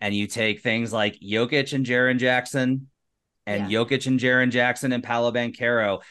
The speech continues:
Speaker 1: when those numbers are longer, and then Embiid starts to take the lead for M V P, and you come back with Embiid and Jaren Jackson, and the, and you bet it as the season goes along, the payoff is absolutely terrific. It's a huge advantage that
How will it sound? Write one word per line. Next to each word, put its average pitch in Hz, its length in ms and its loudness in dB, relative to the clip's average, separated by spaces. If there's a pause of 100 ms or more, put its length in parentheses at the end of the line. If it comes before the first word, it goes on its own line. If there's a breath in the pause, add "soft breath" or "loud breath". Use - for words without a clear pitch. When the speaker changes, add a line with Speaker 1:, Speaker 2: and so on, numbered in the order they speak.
Speaker 1:
when 117 120 -4
those 110 140 -4
numbers 113 300 -2
are 117 120 0
longer, 113 580 0 (200 loud breath)
and 107 140 -2
then 110 80 2 (120)
Embiid 127 300 0
starts 127 240 0
to 113 60 -14
take 113 220 -6
the 117 80 -4
lead 139 280 0
for 117 120 -4
M 113 140 -2
V 110 140 -4
P, 131 320 0
and 95 100 -4
you 95 100 -10
come 117 180 -4
back 143 300 0
with 113 100 0
Embiid 127 640 2
and 120 480 0
Jaren 127 320 2
Jackson, 147 560 0 (220 loud breath)
and 127 140 -2
the, 135 180 0
and 120 160 0
you 120 100 0
bet 139 180 2
it 147 140 2
as 123 160 0
the 120 60 -8
season 131 320 -2
goes 123 180 2
along, 113 500 0 (400 loud breath)
the 123 160 -2
payoff 127 440 2
is 110 120 -6
absolutely 117 560 -2
terrific. 110 480 -2
It's 104 140 -6
a - 20 -8
huge 120 420 -2
advantage 113 560 -2
that 104 220 -4